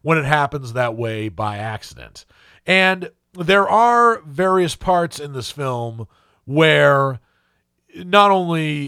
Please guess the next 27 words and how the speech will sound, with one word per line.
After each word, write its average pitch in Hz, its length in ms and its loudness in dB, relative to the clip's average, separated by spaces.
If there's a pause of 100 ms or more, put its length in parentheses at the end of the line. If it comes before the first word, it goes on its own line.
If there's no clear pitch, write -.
is 135 760 0
Naomi 147 320 0
Watts' 135 440 2
character 120 800 0 (340)
nursing 147 560 0
this 127 600 -4
bird 135 320 2
back 120 260 2
to 113 80 -6
health 110 560 0
in 135 160 -8
order 131 340 0
to, 113 640 -8 (880)
well, 196 260 6
make 151 280 0
herself 160 600 2
feel 123 200 -4
better 113 340 -2
in 110 60 -12
addition 110 340 -12
to 107 60 -14
the 95 100 -12
bird, 101 480 -2
but 110 120 -10
there's 135 160 0
also 151 560 2
the 113 580 -6